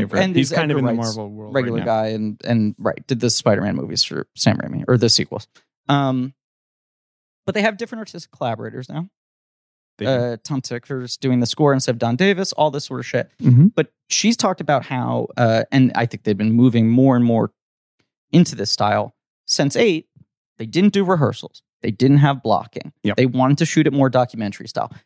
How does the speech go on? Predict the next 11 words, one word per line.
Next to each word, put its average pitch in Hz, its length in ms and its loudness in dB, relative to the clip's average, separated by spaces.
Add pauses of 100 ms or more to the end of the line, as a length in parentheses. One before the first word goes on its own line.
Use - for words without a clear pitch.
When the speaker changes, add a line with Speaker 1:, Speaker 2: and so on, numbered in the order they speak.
Speaker 2:
They 110 80 -2
wanted 117 160 0
to - 60 -14
give - 180 -8
actors 151 440 0
freedom 135 400 -4
and 107 160 -16
authorship 151 600 -2 (160)
over 139 340 -2
the 127 140 -4
scenes. 85 400 -6